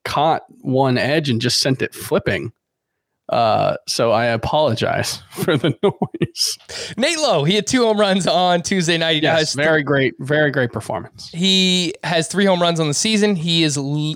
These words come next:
Speaker 2: leading the entire M L B with fourteen R B I. Uh, he is eight for twenty-one so far on the year. Does have eight strikeouts to just one walk, so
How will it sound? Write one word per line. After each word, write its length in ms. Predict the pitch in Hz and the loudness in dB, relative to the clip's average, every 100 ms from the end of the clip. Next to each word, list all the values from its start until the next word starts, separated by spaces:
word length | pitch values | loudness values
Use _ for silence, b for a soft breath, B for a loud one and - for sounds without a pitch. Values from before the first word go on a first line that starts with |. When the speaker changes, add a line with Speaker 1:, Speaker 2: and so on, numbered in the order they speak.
| - 139 | -8 -6
Speaker 2:
leading 520 | 139 185 190 196 147 | -2 0 2 0 0
the 140 | 156 | 0
entire 300 | 147 160 151 | 0 0 0
M 80 | 143 | 2
L 80 | 135 | 0
B 180 | 135 143 | 0 0
with 160 | 131 | 0
fourteen 460 | - 170 147 - 160 | -2 -2 -2 -2 0
R 160 | 147 135 | 0 0
B 160 | 131 | 0
I. 260 | 156 165 170 B B B - | 0 0 -2 B B B -2
Uh, 220 | 131 127 | 0 0
he 140 | 139 | 0
is 100 | 143 | -2
eight 160 | 147 156 | -2 -6
for 60 | 143 | -6
twenty-one 640 | - 160 135 135 139 135 | -2 0 0 2 2 0
so 240 | - 139 | -2 -2
far 480 | 127 139 135 131 123 - | 0 2 2 2 -2 -2
on 140 | 143 | -2
the 80 | 131 | 0
year. 360 | 127 147 151 147 B | -2 2 2 0 B
Does 180 | 233 226 | -2 0
have 180 | 202 156 | 0 -2
eight 200 | 170 165 | -4 -2
strikeouts 520 | - 156 156 143 - | 0 0 2 0 0
to 60 | 151 | -2
just 280 | 147 135 - | -2 -2 0
one 180 | 135 | 0
walk, 320 | 123 127 127 - | 2 2 0 -2
so 280 | - 123 | -2 -2